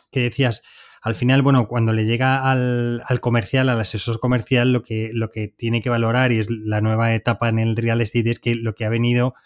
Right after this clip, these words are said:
gracias al mundo digital es que ese cliente le viene con mucha información. Es decir, el asesor comercial va a poder ver perfectamente en su C R M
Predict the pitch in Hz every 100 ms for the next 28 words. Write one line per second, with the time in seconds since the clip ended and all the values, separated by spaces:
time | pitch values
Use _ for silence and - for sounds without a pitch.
0 | _ _ - 123 120 131 127 123 120 120
1 | 127 - 120 113 120 117 123 117 117 117
2 | 113 - 113 107 107 104 131 120 98 110
3 | 101 110 117 - 120 113 - 127 139 -
4 | _ _ _ _ _ _ 131 123 127 127
5 | 127 123 120 - - 123 120 127 110 117
6 | - 127 123 127 127 135